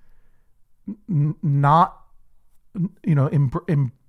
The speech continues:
I mean, I don't remember when that movie came out in nineteen eighty-eight. I think I was in college at that point, in any case. But then, you know, I was, I was part of my experiment. Like, when I was just being a bad kid,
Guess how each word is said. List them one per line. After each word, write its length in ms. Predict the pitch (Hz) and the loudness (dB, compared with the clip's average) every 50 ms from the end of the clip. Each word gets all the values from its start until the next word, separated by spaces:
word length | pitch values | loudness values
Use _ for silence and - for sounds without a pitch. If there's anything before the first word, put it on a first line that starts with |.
| _ - _ - - | _ -20 _ -14 -8
I 40 | 160 | -6
mean, 140 | 139 135 127 | -4 -2 -2
I 100 | 127 131 | 0 0
don't 120 | 131 123 | 0 0
remember 260 | 110 110 113 110 110 | 0 -2 -2 -2 -2
when 80 | 110 104 | -2 -2
that 80 | 113 110 | -2 -4
movie 140 | 113 113 117 | -4 -6 -6
came 200 | - - 104 107 | -6 -6 -4 -4
out 120 | 110 117 | -4 -4
in 120 | 113 107 - - | -6 -8 -8 -6
nineteen 260 | - 135 117 123 113 | -6 -4 -4 -4 -4
eighty-eight. 260 | 120 113 113 117 - | -4 -2 -4 -4 -4
I 40 | - | -4
think 160 | 123 196 175 | -4 -2 -2
I 40 | 143 | -2
was 120 | 127 117 123 | -2 -2 -4
in 60 | 110 | -8
college 540 | - - - 80 82 95 95 101 - - - | -8 -8 -8 -8 -8 -8 -10 -12 -16 -16 -14
at 100 | - 123 | -14 -12
that 160 | - - 101 - | -10 -12 -12 -12
point, 220 | - 95 98 - _ - | -12 -14 -14 -16 _ -16
in 120 | 143 123 113 | -14 -14 -12
any 140 | 98 92 95 | -12 -14 -16
case. 400 | - 87 82 - - - - _ _ - _ - - _ - _ _ _ - - - - | -18 -18 -20 -20 -20 -20 -20 _ _ -20 _ -20 -20 _ -20 _ _ _ -20 -20 -20 -12
But 100 | - 147 | -6 0
then, 280 | 135 139 127 135 143 143 - 147 | 2 2 4 2 2 0 -2 -2
you 100 | 139 127 | 0 0
know, 100 | 127 123 | 0 0
I 140 | 120 123 135 | 0 0 0
was, 180 | 127 117 - _ _ _ - | 0 -2 -4 _ _ _ -6
I 140 | 135 135 135 | -6 -6 -4
was 160 | 135 120 104 | -6 -8 -8
part 200 | - - 147 117 | -8 -6 -4 -4
of 60 | 107 | -4
my 140 | 110 107 101 | -4 -4 -6
experiment. 480 | 92 - - - - 123 117 104 107 - - | -8 -10 -12 -12 -12 -10 -10 -10 -10 -10 -10
Like, 220 | 160 143 127 - - - - _ - - _ _ _ | -10 -10 -10 -12 -20 -20 -20 _ -20 -20 _ _ _
when 120 | - 147 143 | -6 -2 0
I 100 | 139 139 | 2 2
was 120 | 135 120 | 2 0
just 200 | 120 - - - - - - _ - 196 | -2 -6 -10 -14 -18 -20 -20 _ -14 -6
being 200 | 175 160 131 120 | -2 -2 -2 -2
a 40 | 113 | -2
bad 440 | 104 98 110 110 113 113 110 110 - | -4 -4 -4 -2 -2 -4 -4 -6 -10
kid, 300 | - - - - - | -14 -16 -16 -16 -18